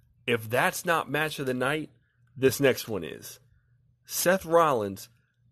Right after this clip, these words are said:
defending the Universal Championship against A J Styles.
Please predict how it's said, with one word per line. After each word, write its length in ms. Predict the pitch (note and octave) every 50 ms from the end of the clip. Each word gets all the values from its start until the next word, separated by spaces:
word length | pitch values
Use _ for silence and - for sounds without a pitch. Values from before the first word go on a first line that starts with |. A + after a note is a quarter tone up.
| _ -
defending 520 | - A2+ - - D3 D3 C#3+ B2+ C3 B2
the 80 | A2 G#2
Universal 640 | G2 G2 A2+ C3+ D3 D3+ C#3+ D3 D3+ C#3+ - - A#2
Championship 800 | - - D3+ D3+ C#3+ A#2+ A#2+ G#2 G2+ G#2 - - G2+ F2+ - _ _ _ _ _ _ -
against 320 | A#2 A2+ B2 A2+ G#2 - -
A 140 | - B2 A#2
J 180 | A2 A2 G#2
Styles. 640 | G2 - - B2 G#2 - - - - - - - -